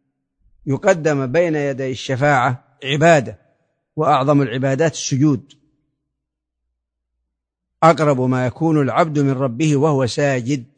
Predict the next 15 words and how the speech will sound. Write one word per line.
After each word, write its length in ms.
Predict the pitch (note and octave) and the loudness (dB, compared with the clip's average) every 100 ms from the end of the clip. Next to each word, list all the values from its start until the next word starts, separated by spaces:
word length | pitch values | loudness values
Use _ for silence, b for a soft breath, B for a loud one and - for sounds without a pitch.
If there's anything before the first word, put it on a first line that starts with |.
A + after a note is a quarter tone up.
| - _ _ _ _ _ _ _ | -20 _ _ _ _ _ _ _
ولهذا 540 | C3 C3+ C#3 D#3 C#3 C3 | -8 -2 2 2 2 -2
يخر 340 | - F#3+ D#3+ | -2 -2 2
النبي 360 | C#3 B2+ D3 C3 | 2 2 0 0
صلى 260 | C3+ C3 | -2 -2
الله 120 | B2+ | -2
عليه 100 | B2 | -2
وسلم 360 | B2 C#3+ D3+ B2+ | -2 -4 -2 -4
قبل 300 | - A2 A2 | 0 0 2
أن 180 | B2+ D3 | 2 2
يكلم 440 | C#3+ D#3+ C#3+ C3+ | 0 -2 -2 -2
الله 240 | B2+ A#2+ A2 | -2 -4 -6
في 80 | |
الشفاعة، 600 | G#2 - G#2+ E2+ G#2+ G#2+ _ _ _ _ _ _ _ _ _ _ _ _ | -8 -12 -10 -10 -10 -14 _ _ _ _ _ _ _ _ _ _ _ _
يخر 360 | C3+ - D3+ D#3+ | -4 -2 0 2
ساجدا 580 | F3 F#3 E3 D3 G#2 | 6 6 6 4 0